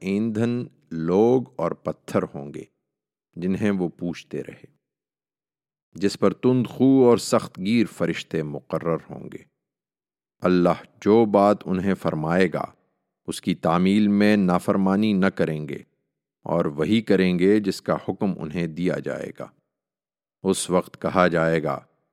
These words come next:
"اے کافرو، آج معذرتیں پیش نہ کرو، تمہیں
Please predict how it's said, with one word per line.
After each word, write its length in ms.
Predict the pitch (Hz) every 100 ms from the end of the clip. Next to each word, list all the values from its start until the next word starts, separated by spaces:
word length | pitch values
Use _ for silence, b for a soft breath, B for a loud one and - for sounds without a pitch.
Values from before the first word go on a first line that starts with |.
| _ _ _ _
"اے 260 | 82 85 95
کافرو، 580 | - 87 - 95 87 71 _ _ _ _ _
آج 420 | - 80 98 113
معذرتیں 680 | 98 92 92 87 101 98 117 120 -
پیش 420 | 92 101 - -
نہ 120 | 78
کرو، 320 | 80 78 - - _ _ _ _ _ _
تمہیں 320 | 87 82 87